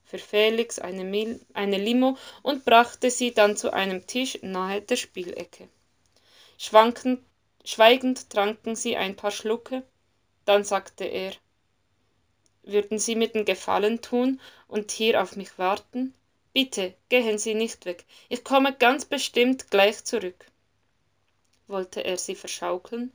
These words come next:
einen Kaffee spendieren und dann in einem Café absetzen?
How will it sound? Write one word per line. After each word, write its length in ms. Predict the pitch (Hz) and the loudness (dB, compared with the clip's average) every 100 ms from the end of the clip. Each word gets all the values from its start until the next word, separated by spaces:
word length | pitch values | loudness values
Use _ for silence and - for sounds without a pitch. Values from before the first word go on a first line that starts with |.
| _ - - - | _ -20 -20 -4
einen 280 | 208 208 208 | 0 0 -2
Kaffee 380 | - 196 202 247 | -2 -2 0 -4
spendieren 580 | - 247 240 247 254 | 0 0 0 0 0
und 220 | - 202 196 | 0 0 4
dann 280 | 196 226 | 4 2
in 200 | - 214 | -4 -6
einem 280 | - 196 190 | -4 -6 -8
Café 400 | - 175 180 226 | -8 -8 -4 -2
absetzen? 760 | - 226 - 220 214 - 285 | -2 -4 -6 -6 -6 -10 -12